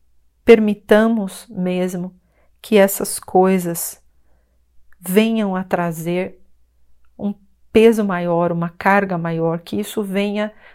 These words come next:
nos sobrecarregar de tal forma. O que nós precisamos fazer nesse tempo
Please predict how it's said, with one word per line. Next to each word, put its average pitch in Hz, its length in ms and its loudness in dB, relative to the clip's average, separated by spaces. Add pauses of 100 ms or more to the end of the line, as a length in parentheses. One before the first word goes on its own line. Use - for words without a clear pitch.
(100)
nos 196 160 -4
sobrecarregar 190 800 -4
de 180 120 -8
tal 196 220 -2
forma. 160 580 -6 (480)
O 226 80 -4
que - 140 -4
nós 262 220 0
precisamos 220 600 -4
fazer 202 480 0
nesse 196 280 -6
tempo 185 420 -6